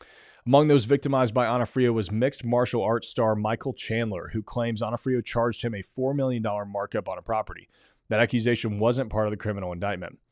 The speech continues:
Again, there's nothing really wrong with that. I mean, if the guy is willing to pay four million dollars more for a property and thinks that it's still gonna work or it works for him, there's nothing really wrong with that. You're welcome to sell real estate at whatever price you want on the open market.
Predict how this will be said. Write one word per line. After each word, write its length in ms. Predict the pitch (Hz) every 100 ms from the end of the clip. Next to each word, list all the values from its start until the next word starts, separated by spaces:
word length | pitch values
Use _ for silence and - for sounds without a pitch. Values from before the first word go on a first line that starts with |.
| _ _ _ _
Again, 220 | 110 147
there's 140 | 147 123
nothing 180 | 160
really 160 | 160 147
wrong 260 | 107 123 139
with 120 | 90
that. 240 | 85 85 -
I 40 | 113
mean, 280 | 110 110
if 160 | 107 107
the 80 | 117
guy 360 | 117 123 135
is 280 | 120 101 -
willing 300 | 107 117 127
to 80 | 113
pay 160 | 127 127
four 240 | - 120
million 260 | 127 117 110
dollars 300 | 117 110 107
more 160 | 117
for 160 | - 101
a 60 |
property 460 | 92 117 135 113 98
and 140 | 92
thinks 180 | 117 110
that 100 | 107
it's 80 | 95
still 180 | - 120
gonna 160 | 107 90
work 380 | 107 123 110
or 100 | 98
it 60 | 85
works 240 | - 120 -
for 280 | - 113 120
him, 240 | 95 90 - - - _ _
there's 160 | - -
nothing 320 | 101 113 87 _ 95
really 260 | 90 113 104
wrong 280 | 90 131
with 100 | 117
that. 260 | - 73 - - - _
You're 220 | 98 104
welcome 420 | 107 101 113 120 110
to 80 |
sell 540 | 104 - 117 120 123 113
real 280 | 101 117 123
estate 240 | - 127
at 80 | 104
whatever 280 | 117 135 123
price 280 | 127 135
you 80 | 135
want 180 | 139 143
on 40 |
the 100 | 117
open 200 | 104 101
market. 240 | 92 85